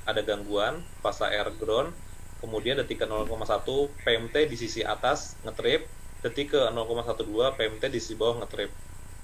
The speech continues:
Terus kita akan mere-, melihat respon dari tegangan dan arus yang dirasakan pada by ini ya, by atas ya, yang tadi sudah kita define. Cara melihat respon adalah kita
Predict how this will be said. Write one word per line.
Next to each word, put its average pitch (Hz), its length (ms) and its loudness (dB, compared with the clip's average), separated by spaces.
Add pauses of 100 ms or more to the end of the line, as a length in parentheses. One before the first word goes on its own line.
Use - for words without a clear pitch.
(680)
Terus 131 160 -2
kita 143 160 4
akan 135 180 0
mere-, 127 300 2
melihat 123 480 2
respon 151 580 2 (460)
dari 117 240 4
tegangan 127 480 2
dan 107 240 2
arus - 480 -2
yang 113 160 2
dirasakan 117 480 2
pada 117 560 2 (320)
by 110 400 4
ini 117 240 -2
ya, 95 160 -4
by 98 160 0
atas 98 400 -2
ya, 95 80 -4 (560)
yang 113 80 -2
tadi 117 240 2
sudah 117 240 -2
kita 110 160 -2
define. 101 480 0 (1600)
Cara 113 320 4
melihat 117 240 0
respon 131 320 0
adalah 147 80 4
kita 135 320 2